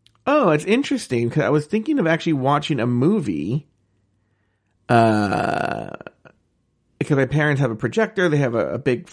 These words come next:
inflatable screen, and, uh, watching a movie at night." And so what you guys may or may not know is Jay grew up very close to where I live, and his mom lives about a ten-minute drive from my parents' house. Uh,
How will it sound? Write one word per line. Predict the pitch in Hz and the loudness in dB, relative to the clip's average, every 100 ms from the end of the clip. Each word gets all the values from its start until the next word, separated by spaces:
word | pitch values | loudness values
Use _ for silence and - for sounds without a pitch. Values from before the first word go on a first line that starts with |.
| - | -6
inflatable | 123 127 123 104 | -2 2 2 0
screen, | 117 - 202 190 180 165 - _ _ _ _ | -6 -6 -2 0 2 0 -6 _ _ _ _
and, | 151 139 131 127 123 117 113 123 | -2 2 2 2 2 2 0 -2
uh, | 131 120 | -2 0
watching | 120 147 151 139 | 2 0 0 -2
a | |
movie | 135 226 233 156 135 113 | 2 2 2 2 2 0
at | - | 0
night." | 196 233 151 - | 0 2 0 -4
And | 139 - | -8 -4
so | - 143 | 0 2
what | 135 | 2
you | 113 | 0
guys | 135 127 | 0 0
may | 120 131 | 0 2
or | 123 | 2
may | 120 | 0
not | 110 90 | 0 0
know | 196 160 | 0 2
is | 131 | 0
Jay | 123 147 185 | -2 0 0
grew | 175 180 160 | 0 2 2
up | 156 | 2
very | 170 117 123 | 0 0 0
close | 110 - 120 117 - | -2 -2 -2 -2 -4
to | - 107 | -4 -2
where | 104 101 | 0 0
I | 92 | 2
live, | 120 104 - - - - - - | 2 0 -2 -10 -20 -20 -20 -14
and | - 120 | -6 -4
his | 120 | -4
mom | 113 120 139 143 131 | -2 0 2 2 0
lives | 123 123 123 117 117 - _ _ _ _ _ _ - | 0 2 2 0 -4 -12 _ _ _ _ _ _ -8
about | 127 117 110 143 202 | -6 -4 -2 2 0
a | |
ten-minute | - - 131 127 120 | 0 -2 0 2 0
drive | - 107 117 110 | 0 0 0 0
from | 101 | -4
my | |
parents' | 98 120 110 - | -6 -2 -2 -4
house. | - - - - _ _ _ _ _ _ _ _ _ _ - | -8 -10 -12 -18 _ _ _ _ _ _ _ _ _ _ 2
Uh, | 139 131 117 98 71 62 | 6 6 6 2 -2 -6